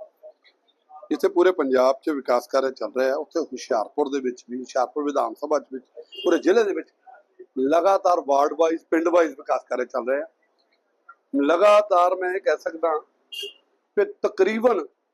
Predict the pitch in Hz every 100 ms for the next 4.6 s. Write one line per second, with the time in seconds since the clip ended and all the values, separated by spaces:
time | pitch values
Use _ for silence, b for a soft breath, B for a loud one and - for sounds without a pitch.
0 | _ _ _ _ _ _ _ _ _ -
1 | 202 208 196 190 196 190 190 - 214 233
2 | 202 175 156 165 151 139 151 151 165 143
3 | 143 135 151 156 131 135 147 147 147 -
4 | 165 180 175 165 156 147